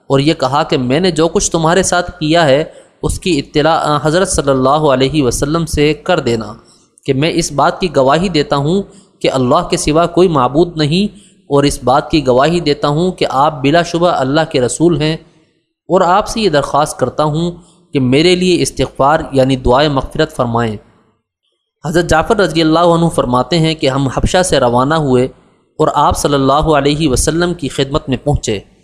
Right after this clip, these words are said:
آپ نے مجھ کو گلے لگا لیا اور فرمایا کہ میں نہیں جانتا کہ میں فتح خیبر سے زیادہ مسرور ہوں یا جعفر کے آنے سے۔ پھر آپ بیٹھ گئے۔ نجاشی کے قاصد نے کھڑے ہو کر عرض کیا، "یا رسول اللہ،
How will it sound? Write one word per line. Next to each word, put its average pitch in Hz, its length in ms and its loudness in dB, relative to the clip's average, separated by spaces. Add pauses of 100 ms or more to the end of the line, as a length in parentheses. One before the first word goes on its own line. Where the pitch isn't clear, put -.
(400)
آپ 170 300 0
نے 220 80 0
مجھ 180 220 0
کو 202 80 2
گلے 156 280 2
لگا 131 260 2
لیا 175 220 2
اور 160 80 4
فرمایا 131 520 0 (400)
کہ 175 100 -4
میں 156 200 0
نہیں 202 220 2
جانتا 185 420 0
کہ 208 160 0
میں 165 140 -2
فتح 165 280 -2 (100)
خیبر 147 240 0
سے 165 200 0
زیادہ 131 300 2
مسرور 147 420 0
ہوں 160 260 -2 (340)
یا 170 120 0
جعفر 151 480 0
کے 156 160 -2
آنے 131 240 0
سے۔ - 240 -6 (460)
پھر 143 120 2
آپ 135 140 2
بیٹھ 131 320 2
گئے۔ 143 200 4 (600)
نجاشی 139 380 0
کے 170 140 -4
قاصد 156 400 -2
نے 147 140 0
کھڑے 170 240 2
ہو 151 120 4
کر 135 180 2
عرض 135 120 0
کیا، 151 200 0
"یا 131 160 4
رسول 127 280 0
اللہ، 127 300 2